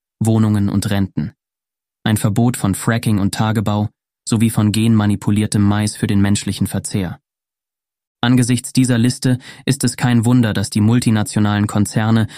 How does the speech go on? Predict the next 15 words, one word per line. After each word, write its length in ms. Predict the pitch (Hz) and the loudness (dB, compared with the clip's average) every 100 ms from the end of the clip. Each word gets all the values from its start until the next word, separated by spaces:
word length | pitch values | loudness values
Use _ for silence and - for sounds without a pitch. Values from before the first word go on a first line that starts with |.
| - - | -18 0
und 160 | 117 | 2
ihre 220 | 117 107 | 2 0
Fürsprecher 720 | 104 - 120 - 98 101 104 104 - - | 0 2 0 0 -4 0 0 -2 -8 -4
in 140 | 117 107 | 0 2
den 160 | 104 | 2
Botschaften 540 | 101 113 - 101 - 104 | 2 0 -2 -2 0 2
besorgt 400 | 101 107 107 - | 2 0 -2 -4
sind. 300 | 82 - - _ _ _ _ _ _ _ _ _ - | -4 -4 -10 _ _ _ _ _ _ _ _ _ -2
Dabei 280 | 107 110 | 0 0
haben 220 | 107 107 107 | 0 0 2
sie 140 | 107 | 2
nicht 240 | 113 - | 0 2
nur 140 | 110 98 | 2 4
Angst 280 | 117 - 101 | 2 0 -4
davor, 380 | - 104 101 | -2 -2 -2